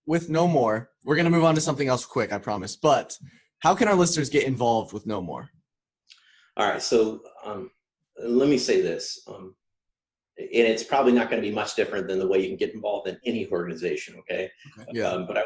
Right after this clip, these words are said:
Speaker 2: will say it's important. Um, pray. Uh, don't just pray, uh, for us. Pray for those who are hurting. Um, I think in our, in our culture today, we, we tend to sometimes pray a lot of our own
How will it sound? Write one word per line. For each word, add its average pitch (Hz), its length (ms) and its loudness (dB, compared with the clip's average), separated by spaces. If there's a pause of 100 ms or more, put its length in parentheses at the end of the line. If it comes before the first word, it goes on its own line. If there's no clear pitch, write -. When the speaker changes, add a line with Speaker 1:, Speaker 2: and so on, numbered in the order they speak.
(120)
Speaker 2:
will - 80 -2
say 95 280 2
it's - 180 0
important. - 500 -8 (300)
Um, 87 160 -12
pray. 87 260 -4 (520)
Uh, 92 220 -10 (1200)
don't 127 200 -2
just 127 220 -2
pray, 104 360 0 (280)
uh, 69 120 -10
for 98 280 -4
us. - 460 -6 (500)
Pray 151 160 -2
for 139 180 0
those 117 300 6
who 95 120 0
are - 40 -10
hurting. 98 300 -6 (340)
Um, 87 300 -14 (180)
I 110 100 -2
think 123 220 -2
in 117 80 0
our, 104 340 -4
in 104 60 -6
our 104 100 -6
culture 104 300 -4
today, 95 280 0
we, 95 340 -6
we 107 220 -4 (260)
tend 113 140 -2
to 104 80 -4
sometimes 98 400 -8
pray 95 200 -2
a 92 60 -2
lot 95 180 0
of 95 60 -4
our 90 160 -4
own 92 220 -6